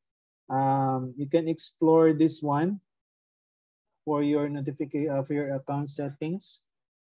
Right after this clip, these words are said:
The next thing that I want to know is your dashboard. Now in your dashboard,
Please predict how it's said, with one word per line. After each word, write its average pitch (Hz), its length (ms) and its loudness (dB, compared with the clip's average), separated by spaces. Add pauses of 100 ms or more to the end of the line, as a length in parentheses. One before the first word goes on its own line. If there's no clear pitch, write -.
(380)
The 143 80 -6
next 180 260 0
thing 190 200 -4
that 180 160 2
I 165 80 0
want 160 300 -2
to 165 180 -2
know 156 160 -2
is 156 260 -8
your 139 160 -2
dashboard. 135 880 -2 (680)
Now 131 280 -6
in 147 180 -6
your 147 180 -2
dashboard, 147 960 0